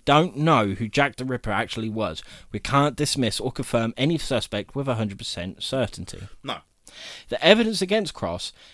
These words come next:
Speaker 1: is, to say the least, circumstantial, consisting largely of the fact that majority of the murders took place on his route to work, and that he was found at the scene of one of the murders shortly after it had taken place.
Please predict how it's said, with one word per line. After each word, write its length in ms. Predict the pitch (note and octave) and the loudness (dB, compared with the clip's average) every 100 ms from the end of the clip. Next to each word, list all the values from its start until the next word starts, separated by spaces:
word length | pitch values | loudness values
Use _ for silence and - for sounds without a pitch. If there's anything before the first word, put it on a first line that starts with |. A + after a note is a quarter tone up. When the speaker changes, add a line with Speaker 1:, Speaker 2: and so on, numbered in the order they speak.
| - | -12
Speaker 1:
is, 260 | - A2+ - | -4 -2 -2
to 140 | - B2+ | -2 0
say 480 | - C#3+ C#3 C#3+ C#3 | 4 4 6 4 0
the 180 | C#3 | 2
least, 400 | C3 A2+ G2+ - | 2 2 -2 -4
circumstantial, 800 | - D#3 - D#3+ - A2 G2 G#2+ G2+ | 0 2 2 -2 0 0 -2 -6 -8
consisting 680 | - G#2+ - C3 - A2+ G#2+ | -6 -4 -2 -2 -2 0 2
largely 600 | A#2+ C3 C3+ - C#3+ B2+ | 2 2 2 0 -2 -2
of 200 | A2 - | -4 -6
the 80 | |
fact 440 | - - F#2 - - | -6 -2 -2 -4 -12
that 160 | G2+ E2 | -8 -8
majority 500 | F#2 - B2+ B2+ C#3 | -6 0 4 4 2
of 100 | D3 | -2
the 80 | B2+ | 0
murders 360 | A#2 G#2+ G2+ - | 2 2 0 -4
took 240 | B2 - | -8 -6
place 280 | - G2 - | -4 -4 -4
on 160 | G#2 | -4
his 120 | G#2 - | -4 -4
route 160 | F#2+ - | -8 -8
to 100 | F#2+ | -4
work, 440 | G2+ D#2 - - _ _ - - - - | -2 -4 -6 -18 _ _ -20 -20 -20 -10
and 200 | - G#2 | -4 -2
that 160 | A2 - | -2 -4
he 140 | A2 | -6
was 120 | G#2 - | -6 -6
found 380 | - C#3+ C#3+ | 0 2 2
at 120 | C#3+ - | -2 -6
the 40 | |
scene 380 | - D3 G#2 G2 - | -4 0 0 -2 -6
of 140 | G2+ | -6
one 220 | G2+ C3 B2 | 2 4 4
of 80 | |
the 80 | F#2+ | 0
murders 360 | F2+ F#2+ F#2+ F#2+ | -4 -4 -6 -6
shortly 520 | - C3 A#2+ A2+ A2 | -4 -2 -2 -2 -4
after 340 | G#2 G2 - | -4 -4 -4
it 60 | G2+ | -8
had 120 | F2 | -6
taken 320 | - D#2 - | -8 -8 -8
place. 540 | C2+ G2+ F#2+ - - | -6 -4 -4 -8 -16